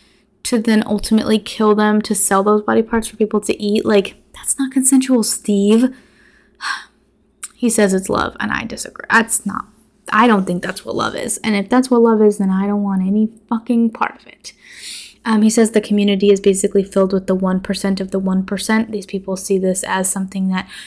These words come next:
no one else can have. You know, only the elite of the elite can have this human meat. It's gross.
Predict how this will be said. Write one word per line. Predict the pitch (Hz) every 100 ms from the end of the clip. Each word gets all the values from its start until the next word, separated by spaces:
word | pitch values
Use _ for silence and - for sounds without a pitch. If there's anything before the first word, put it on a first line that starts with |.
| -
no | 220
one | 214 202
else | 196 190
can | - 196
have. | 208 208 202 196
You | 190
know, | 185 190
only | 196 190 185
the | 190 185
elite | 185 202 214 -
of | 202
the | 208 202
elite | 196 202 - -
can | - 202
have | - 202 202 190 -
this | - 190 - - - _ _
human | 220 208 196 196
meat. | 196 208 - - - - - _ _ _
It's | _ -
gross. | - - -